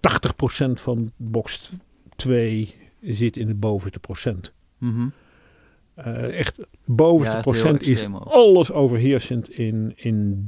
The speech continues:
Speaker 1: in dat deel. En, en dat is niet typisch Nederlands, dat is in de hele wereld zo.
Speaker 2: Mhm.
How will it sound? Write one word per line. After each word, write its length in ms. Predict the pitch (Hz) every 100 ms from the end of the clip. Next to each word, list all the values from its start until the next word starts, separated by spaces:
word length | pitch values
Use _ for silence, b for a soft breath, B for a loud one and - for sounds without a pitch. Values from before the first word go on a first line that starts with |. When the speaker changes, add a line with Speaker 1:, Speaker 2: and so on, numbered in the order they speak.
| -
Speaker 1:
in 180 | - 110
dat 180 | 110 104
deel. 400 | 107 104 - - b b b b b b b b _
En, 340 | - 135 147 -
en 100 | 143
dat 140 | 147
is 100 | 135
niet 160 | 139 -
typisch 260 | 139 123
Nederlands, 440 | 120 117 107 95 -
dat 120 | 104
is 60 |
in 60 | 110
de 60 | 107
hele 180 | 110
wereld 260 | 98 92 -
zo. 160 | - - - _ -
Speaker 2:
Mhm. 200 | 113 104